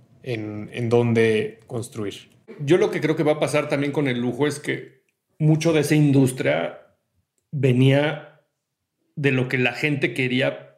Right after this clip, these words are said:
Speaker 2: presumir en la parte social de ese producto, ¿no? Entonces, yo creo que cuando desactivas la parte social,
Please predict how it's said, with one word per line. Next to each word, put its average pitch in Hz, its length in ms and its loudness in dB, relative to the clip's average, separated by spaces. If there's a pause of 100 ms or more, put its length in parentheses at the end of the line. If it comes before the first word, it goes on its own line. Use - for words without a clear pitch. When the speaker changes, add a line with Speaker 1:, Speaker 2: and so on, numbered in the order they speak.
(140)
Speaker 2:
presumir 143 1000 0 (340)
en 143 180 0
la 127 180 0
parte 143 320 -2
social 135 540 -2
de 131 100 0
ese 131 180 -2
producto, 127 760 -4 (800)
¿no? 143 180 -4
Entonces, 135 380 -2
yo 156 120 2
creo 175 120 0
que 175 200 -4
cuando 127 580 0
desactivas 147 720 -2
la 135 160 -2
parte 135 320 -2
social, 131 800 -4